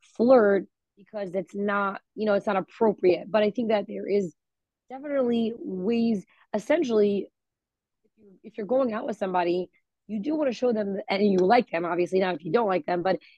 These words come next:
if you like them and you're interested, you should show them that you're interested. And I think that it's, that this, it, this topic in general gets very much overlooked when, um, in, you're in the frum world and you're dating in that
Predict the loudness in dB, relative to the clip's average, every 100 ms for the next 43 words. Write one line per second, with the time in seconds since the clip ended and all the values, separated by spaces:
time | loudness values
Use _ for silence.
0 | -4 -2 -2 0 -2 -2 -2 0 0 0
1 | -2 -2 -2 0 2 2 -4 _ _ 2
2 | 2 2 -2 0 0 -4 -10 _ _ -14
3 | 0 2 2 0 -2 -6 -6 -4 0 0
4 | 0 -4 -4 -8 -4 -4 -2 -2 -2 -2
5 | 0 0 -2 2 2 2 -2 _ _ _
6 | _ _ 2 2 2 -2 -2 2 0 0
7 | -2 -2 0 2 4 4 4 2 0 2
8 | 0 2 -2 -2 0 0 0 0 -2 -4
9 | -8 -2 0 -2 -4 _ _ _ 0 0
10 | 0 2 4 4 4 4 2 0 0 2
11 | 2 2 4 4 4 2 2 2 4 2
12 | 2 -2 -8 -4 -4 -4